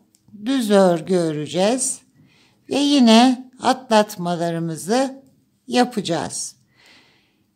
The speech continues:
Bir ilmek atlatarak başlıyoruz. Bir ilmeği düz örüyoruz.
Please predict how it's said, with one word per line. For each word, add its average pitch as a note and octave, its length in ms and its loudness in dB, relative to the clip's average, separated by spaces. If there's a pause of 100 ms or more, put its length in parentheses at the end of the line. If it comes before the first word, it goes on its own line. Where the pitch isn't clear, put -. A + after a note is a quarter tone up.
(220)
Bir D#4 160 6
ilmek G3+ 480 2
atlatarak G3+ 920 0
başlıyoruz. C4 1120 -2 (480)
Bir D4+ 200 0
ilmeği B3+ 720 2
düz C4+ 240 2
örüyoruz. D3+ 680 0